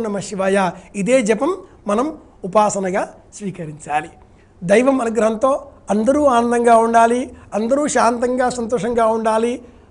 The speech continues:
ప్రపంచంలో ఉండేటటువంటి మానవాళికి అందరికీ కూడా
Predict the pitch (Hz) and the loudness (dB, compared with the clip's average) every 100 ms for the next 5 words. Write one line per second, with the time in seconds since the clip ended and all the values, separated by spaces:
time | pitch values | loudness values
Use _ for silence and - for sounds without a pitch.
0 | - 233 311 320 320 302 294 285 277 285 | 0 2 2 2 0 2 2 2 2 2
1 | 269 269 262 269 214 233 285 294 285 277 | 2 0 -4 -2 0 2 2 4 4 2
2 | 254 269 285 269 254 254 | 0 0 0 0 2 6